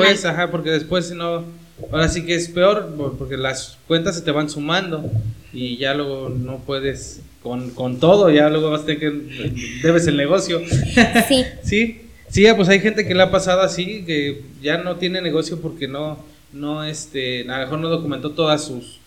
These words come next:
Speaker 1: sus cuentas como tenía que ser o no las pagó las multas, multa tras multa y se queda sin negocio, le quitan el negocio y listo. O todo lo que hacía funcionar el negocio.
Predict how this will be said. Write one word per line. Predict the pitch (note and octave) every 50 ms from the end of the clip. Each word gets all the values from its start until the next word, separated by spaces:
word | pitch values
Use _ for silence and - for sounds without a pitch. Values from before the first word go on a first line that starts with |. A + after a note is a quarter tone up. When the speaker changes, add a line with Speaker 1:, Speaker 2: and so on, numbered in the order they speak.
| - - _ - -
Speaker 1:
sus | - A2
cuentas | - - D#3 E3 E3+ E3 E3
como | E3+ D3+ C3+ B2+ -
tenía | C#3 B2 C3 D3 D3 -
que | D#3 D3
ser | - E3+ E3 E3
o | C#3+
no | C#3+ C#3+
las | D3+ D3+ D3 D3
pagó | D3 B2+ B2 C3+ C#3
las | C#3 C3+ B2+ C3
multas, | C#3 - D#3+ E3 E3 E3 E3 D3+ E3 - D3+
multa | D3 D3 D3+ E3 D#3
tras | - C3+ C3 B2 C#3
multa | D#3 D#3+ D#3 - F#3+ G3 G3
y | E3 C#3 G#2+ - - - - - - - D3 C#3+
se | - C#3+ A#2+
queda | - D#3+ E3 E3 E3
sin | E3 D#3+ D3
negocio, | C#3 C3 C#3+ F#3 G3+ - G#3 F3+
le | E3+ D#3
quitan | E3 E3 E3+ E3
el | D#3+ D#3
negocio | D#3+ D3+ E3+ E3 - F3
y | E3
listo. | F#3 G3+ - - G3 F3+ - - - - - - - - - - - -
O | C#3+ C#3+
todo | D3 D3+ D#3 E3 D#3+
lo | D#3 D3+ -
que | - C3+ B2+ B2+
hacía | B2+ B2+ - - D3+
funcionar | D3+ E3 D3+ D3+ D3 C3+ C#3 C#3 C#3
el | C#3+
negocio. | C#3+ C3 C#3+ D#3 D3+ - -